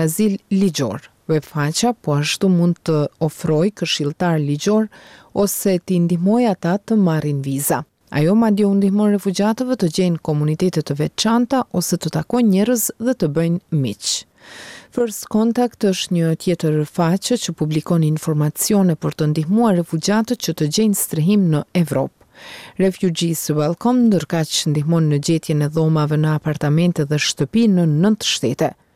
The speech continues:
Deri më tash ka gjetur strehim për katërqind e shtatëdhjetë e një refugjat. Një rrjet që u ndihmon njerëzve të dhurojnë telefonat mobil për refugjatët quhet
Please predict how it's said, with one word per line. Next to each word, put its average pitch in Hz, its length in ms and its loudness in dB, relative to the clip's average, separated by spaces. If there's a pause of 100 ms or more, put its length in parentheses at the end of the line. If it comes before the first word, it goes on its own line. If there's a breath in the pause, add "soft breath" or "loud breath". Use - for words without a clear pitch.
(140)
Deri 165 160 0
më 147 160 -8
tash 175 260 -2
ka 151 140 0
gjetur 170 320 -2
strehim 170 480 0
për 147 160 -4 (100)
katërqind 233 640 0
e 156 80 0
shtatëdhjetë 190 720 0
e 156 80 0
një 202 220 2
refugjat. 135 600 -6 (680 loud breath)
Një 220 160 4
rrjet 247 240 0
që - 160 -2
u 151 140 2
ndihmon 170 420 2
njerëzve 165 560 0
të 160 160 0
dhurojnë 160 400 2
telefonat 151 560 0
mobil 151 400 0
për 147 280 -2
refugjatët 202 600 -2
quhet 202 440 0